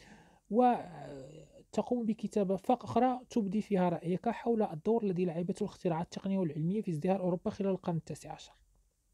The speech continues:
هذا ما يمكنك القيام به. هنا أعمق تعلمي الذاتي،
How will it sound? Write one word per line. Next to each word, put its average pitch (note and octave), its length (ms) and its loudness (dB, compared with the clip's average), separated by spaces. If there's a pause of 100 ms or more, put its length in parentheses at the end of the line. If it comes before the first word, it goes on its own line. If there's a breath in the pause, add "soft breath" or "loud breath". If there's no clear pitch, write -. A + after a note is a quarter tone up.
(520)
هذا G3+ 240 -4
ما F3 260 0 (160)
يمكنك E3+ 420 -2
القيام D3 520 -6
به. - 100 -16 (840 loud breath)
هنا A#3+ 300 2
أعمق A#3+ 640 2 (300)
تعلمي F#3+ 600 0
الذاتي، D#3+ 500 -4